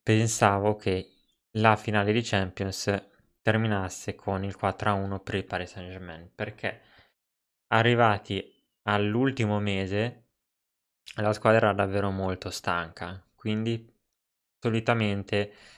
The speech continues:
quando succede questo non si ha poi il tempo di far recuperare al meglio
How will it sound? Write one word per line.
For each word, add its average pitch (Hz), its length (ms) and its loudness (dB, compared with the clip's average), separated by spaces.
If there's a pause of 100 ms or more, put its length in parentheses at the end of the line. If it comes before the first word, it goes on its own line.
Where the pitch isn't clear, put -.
(160)
quando 113 260 2
succede 107 480 -2
questo 101 600 -2
non 101 200 -4
si 104 240 -2
ha 101 160 0
poi 95 460 0
il 95 160 -10
tempo 95 400 -6
di 92 300 -6
far 95 240 -4
recuperare 92 680 -4
al 87 160 -8
meglio 87 500 -8